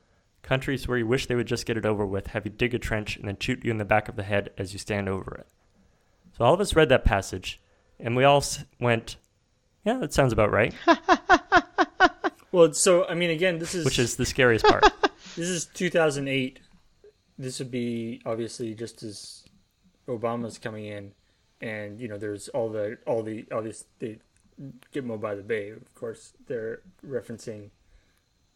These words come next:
Speaker 2: uh, you know, Gitmo in, uh, in Cuba, and this
Speaker 1: Still
Speaker 2: is
Speaker 1: open, right?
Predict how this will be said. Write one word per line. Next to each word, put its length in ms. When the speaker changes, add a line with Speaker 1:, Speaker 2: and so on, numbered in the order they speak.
Speaker 2:
uh, 280
you 100
know, 100
Gitmo 480
in, 320
uh, 300
in 160
Cuba, 420
and 520
this 140
Speaker 1:
Still 180
Speaker 2:
is 100
Speaker 1:
open, 200
right? 240